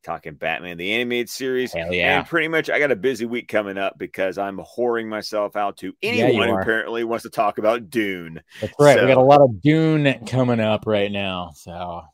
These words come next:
Speaker 2: yeah, that's exciting. God, finally, right? <laughs>
Speaker 1: God.
Speaker 2: It's been, I mean, like, every time you hear, you s-, read a review of somebody who's seen it and or just see clips, you're just like,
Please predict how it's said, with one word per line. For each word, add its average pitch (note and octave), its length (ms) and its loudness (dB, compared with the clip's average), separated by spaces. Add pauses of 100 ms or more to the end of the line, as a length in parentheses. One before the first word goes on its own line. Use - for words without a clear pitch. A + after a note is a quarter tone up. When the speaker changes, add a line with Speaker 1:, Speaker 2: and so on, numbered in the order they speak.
(120)
Speaker 2:
yeah, F#2+ 400 -6 (220)
that's F2+ 320 -10
exciting. E2 520 -12
God, D#2+ 300 -14
finally, E2 580 -10
right? F2 360 -2 (140)
<laughs> - 120 -10
Speaker 1:
God. - 640 0 (380)
Speaker 2:
It's - 220 -2
been, D3+ 260 8
I D3 60 6
mean, D#3+ 180 4
like, D#3 180 6
every E3 240 8
time F3+ 260 10
you D#3 100 2
hear, D#3 160 4
you C#3+ 120 0
s-, - 200 -8
read C#3+ 260 4
a C#3+ 40 2
review C3 540 4
of G#2+ 120 4
somebody A2 440 0
who's G#2+ 160 -4
seen G#2+ 220 -6
it G#2+ 220 -6
and G2 80 -16
or F#2+ 80 -12
just - 260 -18
see A2 160 -10
clips, - 500 -12
you're F#2+ 100 -18
just G2 260 -14
like, F2 180 -8